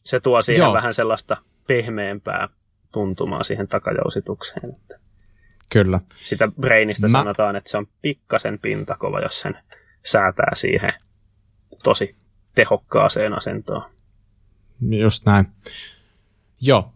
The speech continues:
Speaker 2: mun vastaus on tosiaan tähän Epic Evo, ja mä väitän, että se on vähintäänkin yhtä hyvä kuin tuo Transition Spur,
Speaker 1: Tosi hyvä.
Speaker 2: vaikka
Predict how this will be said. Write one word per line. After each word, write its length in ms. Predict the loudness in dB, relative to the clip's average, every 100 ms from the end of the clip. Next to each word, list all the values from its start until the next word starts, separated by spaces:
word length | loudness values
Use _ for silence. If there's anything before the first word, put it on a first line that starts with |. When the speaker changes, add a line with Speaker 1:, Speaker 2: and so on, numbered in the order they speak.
| _
Speaker 2:
mun 200 | 2 4
vastaus 440 | 4 2 2 2 2
on 180 | -2 -4 -4
tosiaan 360 | 0 2 0
tähän 400 | 2 0 0 -4 -8 _ -4
Epic 320 | -2 -2 -2
Evo, 360 | 0 2 0 -4 _
ja 280 | -4 2 2 0 _ _ _ -16 -16 -16 _ _ _
mä 400 | -20 -10 0 0 0 -10 _ -20 _ _ -4 2
väitän, 500 | 4 4 2 0 -2 -14 -6
että 220 | -6 -2
se 140 | 0
on 200 | 2 0 -6 _ _ _
vähintäänkin 480 | 0 2 0 -4 -4
yhtä 200 | -6 -4
hyvä 220 | -4 -4 -6
kuin 120 | -8 -2
tuo 140 | 0
Transition 560 | 4 2 4 0 -2 -4
Spur, 360 | -2 -2 -2 -6 -12
Speaker 1:
Tosi 180 | -14 -10
hyvä. 60 | 0
Speaker 2:
vaikka 480 | 2 2 -2 -4